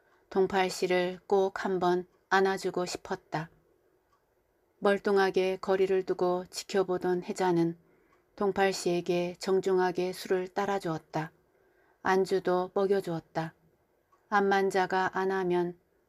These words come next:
혜자라도 아름다운 마무리를 해야 했다. 바로 그때였다. 암만자가 갑자기 마시던 와인잔을 테이블에 탁 놓은 것은 동팔 씨의 말은 어딘가 모르게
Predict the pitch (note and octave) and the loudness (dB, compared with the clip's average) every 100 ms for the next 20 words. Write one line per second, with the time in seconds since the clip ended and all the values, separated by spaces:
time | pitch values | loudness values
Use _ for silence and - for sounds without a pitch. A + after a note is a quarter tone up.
0 | - G#3 G3 F3+ E3 - E3 E3 _ _ | -4 -2 0 0 0 -2 -6 -6 _ _
1 | _ - F#3+ G3 G3 G3 F#3 F#3+ F#3 F3+ | _ 0 2 4 4 4 4 2 4 4
2 | F3+ F3+ F3 F3 F3 _ _ - G#3 G3 | 2 0 -2 -2 -4 _ _ -6 -2 0
3 | F#3 F3+ - - D#3 - _ _ _ _ | -2 -6 -8 -6 -6 -8 _ _ _ _
4 | _ _ _ _ _ _ _ _ _ - | _ _ _ _ _ _ _ _ _ 0
5 | G3 F#3 F#3 F#3+ _ G3 - G3+ F3+ E3 | 4 4 2 -2 _ -4 0 0 0 -2
6 | - E3 D#3+ _ _ _ _ _ _ _ | -2 -4 -4 _ _ _ _ _ _ _
7 | _ - F3+ F3 F3+ F3+ F3 E3+ E3+ E3 | _ 0 4 4 4 2 0 2 0 0
8 | E3+ _ _ - G3 - F#3+ F#3 F#3+ F#3+ | -4 _ _ -2 -2 4 4 4 4 4
9 | F#3+ - G3+ F#3+ F#3+ F#3 F3+ F3 F3 E3+ | 0 0 0 0 2 0 0 0 2 4
10 | E3+ E3+ _ _ _ - G#3 G3 G3 F#3 | 2 -2 _ _ _ 2 4 4 2 0
11 | F3+ - - F3 - _ _ F#3 F3+ F3+ | -2 -4 -4 -4 -6 _ _ 0 2 0
12 | E3 D3+ D#3 D3+ _ _ _ _ _ _ | -2 -2 -2 -2 _ _ _ _ _ _
13 | _ _ - G3+ G3+ G3 - F#3+ F3+ F3+ | _ _ 0 2 4 2 2 0 2 2
14 | F3 F3 F#3 - F#3 F#3 F#3+ F#3+ F3 E3+ | 2 0 -2 -2 -2 -2 0 0 0 0
15 | D#3+ E3+ E3+ | 0 0 -2